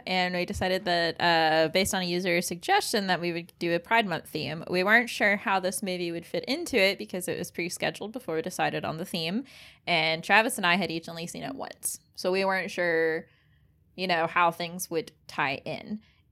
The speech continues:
And, uh, after watching it last night, it was pretty apparent that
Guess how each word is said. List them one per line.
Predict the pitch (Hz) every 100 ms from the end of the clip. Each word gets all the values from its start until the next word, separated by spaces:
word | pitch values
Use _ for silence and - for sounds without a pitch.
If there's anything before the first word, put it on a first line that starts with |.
| -
And, | 180 170 170 165 165 - - -
uh, |
after | 175 170 165 160 143 240 240 208
watching | 240 349 320
it | 220
last | 180 170 170
night, | 180
it |
was | 170
pretty | - 294 269 185
apparent | 180 208 196 175 170 -
that | 131